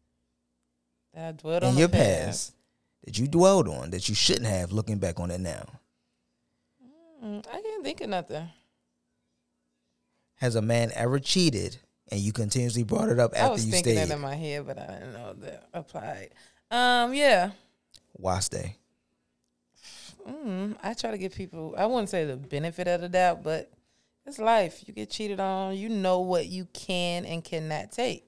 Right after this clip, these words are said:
Speaker 2: But you couldn't take it if you continuously brought it up.
Speaker 1: He continuously cheated. <laughs>
Speaker 2: But then you continuously stayed knowing he continuously cheated. So at that point, at that
Speaker 1: <laughs>
Speaker 2: point, whose issue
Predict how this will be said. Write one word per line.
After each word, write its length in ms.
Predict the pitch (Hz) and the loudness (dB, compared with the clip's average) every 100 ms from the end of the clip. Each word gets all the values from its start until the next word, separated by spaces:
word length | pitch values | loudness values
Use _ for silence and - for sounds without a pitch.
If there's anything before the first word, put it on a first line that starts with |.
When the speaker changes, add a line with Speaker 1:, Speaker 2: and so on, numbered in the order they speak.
| - | -6
Speaker 2:
But 240 | 120 - | 0 2
you 120 | 139 110 | 2 0
couldn't 400 | - 160 123 107 | 0 0 0 -4
take 280 | 233 359 - | 2 2 2
it 120 | 110 | 0
if 160 | 110 107 | 0 -2
you 160 | 110 - | -4 0
continuously 680 | 143 117 165 160 139 135 | 0 2 2 2 -2 -2
brought 340 | 117 120 113 110 | -2 2 2 2
it 120 | 131 | 2
up. 180 | 147 - _ _ _ | 0 -2 _ _ _
Speaker 1:
He 120 | - 247 | -14 -4
continuously 760 | 262 208 302 285 262 254 247 | -2 2 4 6 6 4 -2
cheated. 500 | - 349 311 214 - - - | 4 6 8 6 4 -16 -16
<laughs> 60 | - - - _ _ _ _ _ 135 | -16 -18 -20 _ _ _ _ _ -2
Speaker 2:
But 140 | 143 127 | 0 4
then 160 | 127 | 2
you 100 | 131 | 2
continuously 500 | 131 117 131 113 95 | 0 0 2 0 -2
stayed 640 | 98 - - 180 170 127 104 | 0 0 4 8 8 8 4
knowing 400 | 113 147 127 117 | 6 8 8 4
he 80 | |
continuously 540 | 123 101 110 98 90 87 | 2 2 2 2 0 -4
cheated. 500 | - - 165 107 - _ _ _ _ _ - | 2 4 6 4 0 _ _ _ _ _ 2
So 120 | 165 | 6
at 160 | 151 147 | 6 10
that 200 | 220 254 | 10 10
point, 300 | 214 151 127 | 8 8 6
at 300 | 143 143 127 | 4 4 4
that 300 | - 202 196 | 12 12 12
Speaker 1:
<laughs> 20 | - | 6
Speaker 2:
point, 320 | 190 170 269 - - - - | 6 6 2 -8 -20 -14 0
whose 580 | - 269 330 330 - 196 | 10 12 12 12 10 8
issue 420 | 226 226 226 | 10 10 6